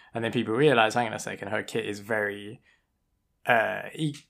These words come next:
self-centered. I don't really know how to explain it. Her kit isn't supposed to be a team benefit, team beneficial. You're not supposed to smoke as a controller. You're not supposed to, uh,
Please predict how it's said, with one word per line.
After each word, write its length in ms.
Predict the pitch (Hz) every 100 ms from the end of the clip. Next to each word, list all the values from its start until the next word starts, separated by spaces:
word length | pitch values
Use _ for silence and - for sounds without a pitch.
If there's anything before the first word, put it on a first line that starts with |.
| - - - - - - _
self-centered. 1080 | - - 147 156 - - - 131 175 165 190
I 60 | 143
don't 160 | 156
really 180 | 123 110
know 120 | 110
how 80 | 110
to 140 | 117 101
explain 400 | - - 120 120
it. 120 | 110
Her 120 | 117
kit 220 | - - -
isn't 240 | 117 113
supposed 440 | - 110 - 104 -
to 80 |
be 360 | 110 113 107 104
a 60 | 107
team 320 | - 107 101
benefit, 600 | 104 101 - 120 101 -
team 280 | 127 107 101
beneficial. 560 | 107 101 - 110 -
You're 100 | 117
not 80 | 120
supposed 460 | - - - 117 -
to 80 | 117
smoke 400 | - 107 101 - - - -
as 180 | 107
a 60 | 110
controller. 500 | - 98 107 107 104
You're 140 | 104
not 120 | 104 -
supposed 420 | - - 98 -
to, 280 | 107 104 - - _ _ -
uh, 380 | 113 107 107